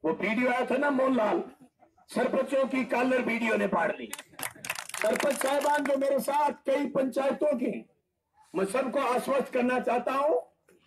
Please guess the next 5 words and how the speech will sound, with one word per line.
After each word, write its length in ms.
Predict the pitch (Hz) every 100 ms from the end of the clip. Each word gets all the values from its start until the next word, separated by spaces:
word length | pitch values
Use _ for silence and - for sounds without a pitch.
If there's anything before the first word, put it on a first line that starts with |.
| _ - - - 180
आपकी 500 | 240 180 262 247 220
कोटी 480 | - 240 233 294
भी 160 | 269 262
सुरक्षित 460 | - 247 - 262 254
रहेगी, 720 | 277 285 285 302 - 127